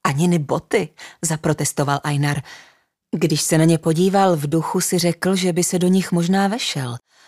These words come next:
protože má malé nohy s vysokými klenbami a měkkými patami.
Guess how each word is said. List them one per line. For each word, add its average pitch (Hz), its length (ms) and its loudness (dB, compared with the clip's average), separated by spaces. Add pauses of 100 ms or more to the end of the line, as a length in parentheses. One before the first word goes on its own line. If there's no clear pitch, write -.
(140)
protože 143 360 0
má 151 180 6
malé 147 320 2
nohy 147 280 0
s - 80 -4
vysokými 151 520 0
klenbami 151 680 0
a 156 100 -4
měkkými 156 500 0
patami. 139 520 -6